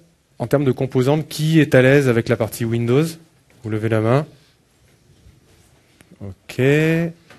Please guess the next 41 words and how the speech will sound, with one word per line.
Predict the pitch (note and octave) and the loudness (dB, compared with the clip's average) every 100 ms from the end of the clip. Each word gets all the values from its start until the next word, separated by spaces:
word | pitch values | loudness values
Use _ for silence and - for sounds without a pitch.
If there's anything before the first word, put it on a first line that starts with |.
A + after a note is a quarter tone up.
| _ - | _ -10
Qui | - D3+ | 2 4
est | C#3+ C3 | 4 4
à | |
l'aise | B2+ B2+ | 4 4
avec | A#2 | 2
la | A#2+ | 0
partie | A2+ G#2 A#2+ | -2 -4 -4
Linux ? | A2+ C3 D3+ D#3+ - - _ _ _ _ _ _ _ _ - _ _ _ | -2 0 -2 -4 -14 -18 _ _ _ _ _ _ _ _ -20 _ _ _
Super. | - - F#2 G#2+ D3 - _ _ - - - - - - - | -20 -16 -2 0 0 -2 _ _ -20 -20 -20 -20 -20 -20 -8
Et | B2 | -8
qui | - C3+ C#3 | -6 0 2
est | C3+ | 2
à | A#2 | 4
l'aise | C3+ B2+ | 4 4
avec | G#2 | 0
la | G#2+ | -4
partie | A2 C3+ C#3 | -4 -6 -4
Unix ? | C3 A2+ - - _ _ _ _ _ _ _ _ _ _ _ _ _ _ _ _ _ | -6 -6 -10 -18 _ _ _ _ _ _ _ _ _ _ _ _ _ _ _ _ _
Ok, | D3 C3 - _ _ _ _ | -14 -14 -14 _ _ _ _
très | - A2 | -8 -8
bien. | E2+ _ _ | -8 _ _
Donc | F#2+ A2+ | -10 -6
en | A2 | -2
gros, | A2+ B2+ | 0 0
on | A#2 | 0
est | A#2 A#2+ | 0 -2
sur, | - A#2 A#2+ A#2+ - - - _ - | -4 -2 -2 -4 -10 -18 -20 _ -8
euh, | A2 G#2 G#2 G2+ G2+ G2+ | -4 -2 -2 -4 -4 -6
on | G2 G2+ | -6 -6
est | A2 | -6
quasiment | A2+ G#2+ A2+ | -6 -6 -6
sur, | A2 A2 A2 | -6 -8 -8
on | G#2+ | -6
est | G#2 | -6
entre, | G#2+ - | -8 -6
euh, | A2+ A2+ G#2+ G2+ A2 _ _ _ _ _ _ - | -4 -2 -4 -8 -14 _ _ _ _ _ _ -20
deux | A2 A2 A#2 | -12 -8 -6
tiers | - B2 B2+ A2+ | -2 2 2 0
et | |
la | A2 | -4
moitié. | A2 G2+ - | -6 -10 -14